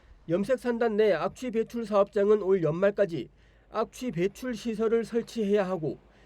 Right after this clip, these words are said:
내년 오월 말까지는 악취 방지에 필요한 조치를 해야 합니다.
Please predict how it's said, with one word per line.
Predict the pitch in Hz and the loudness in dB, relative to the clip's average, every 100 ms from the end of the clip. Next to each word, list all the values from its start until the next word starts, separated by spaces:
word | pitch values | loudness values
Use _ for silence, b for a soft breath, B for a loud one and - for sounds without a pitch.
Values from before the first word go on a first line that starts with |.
| b - | b -2
내년 | 160 208 196 | 4 6 6
오월 | 160 214 214 | 6 8 8
말까지는 | 165 180 202 214 214 202 127 110 | 6 2 2 0 4 2 2 -4
악취 | 160 208 - 254 | -4 -4 -6 -4
방지에 | 202 202 180 214 | -2 -2 0 2
필요한 | 202 - 247 220 226 | 2 0 -2 0 -2
조치를 | 202 165 - 220 208 | -4 -6 -2 -2 0
해야 | 226 202 | 0 -2
합니다. | 135 98 90 | -2 -8 -12